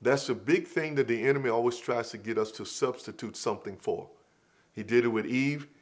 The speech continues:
He tried to do it with Jesus. He's doing it with a lot of people today. He'll get you to substitute something for the Word so that you can receive, or,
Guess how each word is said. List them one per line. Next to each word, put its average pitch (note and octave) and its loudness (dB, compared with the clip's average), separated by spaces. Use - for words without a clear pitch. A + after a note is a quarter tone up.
He A2 -12
tried A2 0
to G#2 -8
do A2+ -4
it G#2 -6
with G2+ -2
Jesus. B2 -6
He's G#2+ -8
doing A#2 2
it A#2 0
with G#2+ 4
a G#2 4
lot G#2 2
of G2+ -6
people A2 -6
today. G2+ -4
He'll A2 2
get C3+ 0
you C3+ 2
to B2+ -2
substitute B2+ -2
something C#3+ -2
for G#2+ 0
the G#2+ -2
Word G#2 2
so - -2
that G#2+ -2
you C3 -4
can A#2+ -4
receive, A#2+ 0
or, G#2+ 2